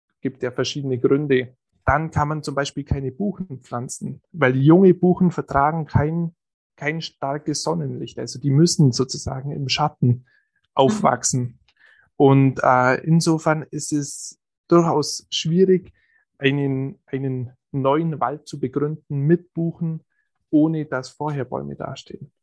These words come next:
Speaker 1: Also die Forstwirtschaft, ich bin jetzt natürlich, ich komme ja aus der Landschaftsarchitektur und Landschaftsplanung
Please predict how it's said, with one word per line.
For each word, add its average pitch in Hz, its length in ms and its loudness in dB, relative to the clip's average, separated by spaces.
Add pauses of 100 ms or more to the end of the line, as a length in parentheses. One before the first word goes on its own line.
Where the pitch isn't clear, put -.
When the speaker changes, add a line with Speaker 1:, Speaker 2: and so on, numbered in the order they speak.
(260)
Speaker 1:
Also 135 320 6
die 147 320 2
Forstwirtschaft, 160 760 2
ich 143 160 -8
bin 156 120 -2
jetzt 151 160 -4
natürlich, 143 520 -2
ich 127 40 -20
komme 139 220 -6
ja 127 60 0
aus 123 120 -4
der 127 100 -8
Landschaftsarchitektur 123 1120 -6
und 127 140 0
Landschaftsplanung 127 1000 -2